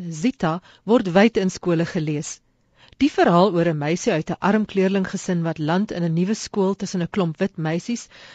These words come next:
is 'n verhaal oor aanvaarding van jouself en van ander. Coulson vertel ook oor die boek waaraan sy tans werk. Vandag vertel Terrence April meer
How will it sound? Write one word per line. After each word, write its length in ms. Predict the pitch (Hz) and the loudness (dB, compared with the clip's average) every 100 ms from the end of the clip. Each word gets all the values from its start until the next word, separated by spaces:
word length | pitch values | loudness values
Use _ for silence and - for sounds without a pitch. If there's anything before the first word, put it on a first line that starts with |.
| - | -6
is 160 | 294 311 | -2 0
'n 60 | |
verhaal 400 | 277 254 180 202 | 2 2 4 4
oor 140 | 190 196 | 2 0
aanvaarding 600 | 170 - 226 226 233 220 | 0 2 4 4 2 0
van 160 | 202 | 0
jouself 600 | 165 160 - 247 240 - - - _ | -2 -4 0 2 4 0 -10 -20 _
en 140 | 233 | -4
van 240 | 226 226 220 | 0 0 0
ander. 440 | 226 196 151 - _ _ _ _ _ _ | 2 2 0 -4 _ _ _ _ _ _
Coulson 340 | 339 330 320 277 | 2 4 4 2
vertel 400 | 262 - 208 - | 0 2 2 2
ook 280 | 240 262 - | -2 -2 -2
oor 100 | 185 | 0
die 140 | 180 | 0
boek 180 | - - | -4 -4
waaraan 360 | 175 170 165 160 | -2 0 0 -2
sy 140 | 160 - | -6 -4
tans 320 | 156 151 - | -2 -4 -4
werk. 460 | 156 151 - - _ _ _ _ _ _ _ _ - - | -6 -6 -10 -20 _ _ _ _ _ _ _ _ -20 -8
Vandag 360 | - 262 330 - | 0 4 4 2
vertel 380 | - 208 180 | 0 4 2
Terrence 380 | 175 220 220 202 | 4 2 4 2
April 360 | 175 202 196 196 | -2 0 2 2
meer 320 | 180 202 | 2 2